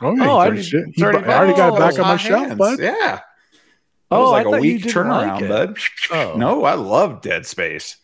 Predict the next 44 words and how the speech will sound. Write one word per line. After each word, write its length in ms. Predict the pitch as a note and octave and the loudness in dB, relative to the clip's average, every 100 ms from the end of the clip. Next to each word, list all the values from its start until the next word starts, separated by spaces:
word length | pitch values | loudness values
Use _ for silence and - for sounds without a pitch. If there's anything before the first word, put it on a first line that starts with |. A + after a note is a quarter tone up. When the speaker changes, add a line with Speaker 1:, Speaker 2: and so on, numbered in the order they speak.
| _ - | _ -8
Speaker 2:
Oh, 280 | E3 F3+ E3+ | -4 0 0
yeah, 140 | D#3+ | 0
you 60 | C3 | 0
Speaker 3:
Um, 120 | G#2 | -2
Speaker 2:
did. 180 | F#2+ C#3+ | -4 -2
You 120 | C#3 | 0
didn't 160 | G#3 G3 | 2 2
like 120 | E3+ | 2
Speaker 3:
right. 80 | A#2+ | 2
Speaker 2:
Resident 220 | A#2+ A2 | 0 -6
Evil. 100 | E2 | -12
Sorry, 320 | - A#2 G2+ - | -4 -2 -2 -4
Resident 320 | A2+ A2 A2 | -4 -4 -4
Speaker 3:
I 40 | |
don't 80 | G#2 | -4
Speaker 2:
Evil. 20 | G2+ | -4
Speaker 3:
like 80 | - | -4
Resident 380 | D#2 D2+ - | -8 -8 -14
Evil, 200 | - - | -16 -14
yeah. 80 | - | -8
Speaker 2:
That's 220 | G2+ - | -8 -8
what 100 | - | -14
it 60 | - | -18
was. 120 | - - | -16 -14
Okay. 200 | F#2+ - | -10 -4
Speaker 3:
Um, 440 | G#2 G#2 G#2 - - - _ _ _ _ A2 | -2 0 -4 -6 -18 -20 _ _ _ _ -4
Valheim's 600 | A#2 B2 B2+ C3 B2+ B2 | 0 2 2 0 -2 -4
gonna 100 | B2 | -2
be 140 | A#2 | 0
good. 280 | A2+ A2+ A2+ | 0 0 0
I, 160 | G#2+ G2+ | -2 -4
I 60 | A#2 | -6
do 180 | A#2+ | -6
like 220 | C4 E4+ B3 | -6 -8 -6
to 80 | |
see, 420 | F3+ E3 E3 D#3 - _ | -2 0 2 0 -4 _
even 240 | - C3+ E3+ | -8 -4 0
though 220 | D#3 D3 | 0 0
these 360 | C3 B2+ A2+ G#2+ _ - _ | 0 -2 -2 -6 _ -20 _
Japanese 720 | A2+ A2 G#2+ A#2+ A#2+ A2+ A2+ G#2+ | -10 -4 0 0 -2 -6 -6 -4
style 300 | G#2+ G2+ G2+ | -2 -2 -2
games 320 | G2+ G#2 F#2+ | -4 -6 -6
are 80 | F#2 | -6
not 280 | F#2+ F#2 | -4 -6